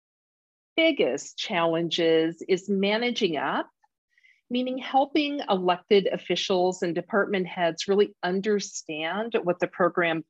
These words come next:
can and cannot do. And often communities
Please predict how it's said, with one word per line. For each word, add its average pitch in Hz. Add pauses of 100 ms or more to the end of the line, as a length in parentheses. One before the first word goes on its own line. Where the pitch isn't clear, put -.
(120)
can 165
and 165
cannot 147 (100)
do. 101 (1040)
And 208
often 185 (360)
communities 190